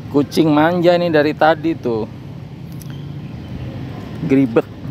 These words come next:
geribet. Geribet itu apa? <laughs> Di kakiku dari tadi. Dari tadi begitu aja.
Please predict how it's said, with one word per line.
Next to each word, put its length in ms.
geribet. 560
Geribet 800
itu 160
apa? 320
<laughs> 360
Di 240
kakiku 640
dari 240
tadi. 560
Dari 240
tadi 320
begitu 400
aja. 480